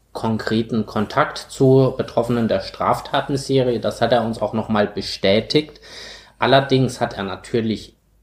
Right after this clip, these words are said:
viel Erfahrung im Umgang mit Opfern von Straftaten aller Art. Und er hat uns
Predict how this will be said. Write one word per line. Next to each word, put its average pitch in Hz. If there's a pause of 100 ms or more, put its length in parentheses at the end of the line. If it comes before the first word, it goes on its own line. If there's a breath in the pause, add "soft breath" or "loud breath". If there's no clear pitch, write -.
viel 165
Erfahrung 104
im 131
Umgang 123
mit 117
Opfern 117
von 113
Straftaten 107
aller 104
Art. 101 (460 loud breath)
Und 180
er 135
hat 147
uns 135